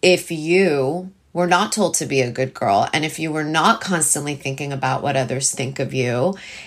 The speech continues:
and really just stepping into who you are and what you want and going out there and doing that. Just want you to imagine that. Uh, Bronnie Ware, she's a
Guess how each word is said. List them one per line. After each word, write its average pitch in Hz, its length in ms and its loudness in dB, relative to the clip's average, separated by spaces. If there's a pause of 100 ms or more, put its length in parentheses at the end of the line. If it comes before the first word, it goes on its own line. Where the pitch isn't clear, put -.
(220)
and 143 640 0
really 220 300 2
just 165 300 -2
stepping 156 400 0
into 143 460 -4
who 202 220 2
you 175 260 2
are 165 600 4 (380)
and 165 260 2
what 160 240 2
you 165 180 2
want 143 720 -2 (560)
and 160 240 0
going 156 320 0
out 139 220 0
there 139 180 -2
and 131 140 -4
doing 127 320 -6
that. - 300 -2 (340)
Just 165 200 -4
want 165 200 0
you 151 80 -2
to 147 100 -2
imagine 135 540 -4
that. - 280 -6 (480)
Uh, 135 300 -2
Bronnie 185 600 2
Ware, 147 540 2
she's 151 520 -2 (140)
a 139 580 -4